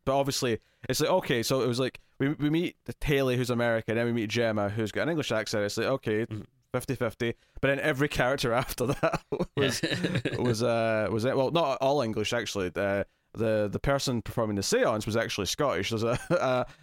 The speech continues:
Speaker 2: Oh, yeah.
Speaker 1: older S-, Scottish woman, uh, who, it was kind of weird for me actually because her voice was very, uh,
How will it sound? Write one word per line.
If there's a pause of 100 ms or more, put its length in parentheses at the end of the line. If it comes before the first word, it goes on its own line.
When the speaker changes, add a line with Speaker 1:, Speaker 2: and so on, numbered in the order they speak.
(100)
Speaker 2:
Oh,
yeah.
Speaker 1:
older
S-,
Scottish
woman, (380)
uh, (460)
who, (760)
it
was
kind
of
weird
for
me
actually
because
her
voice
was
very,
uh,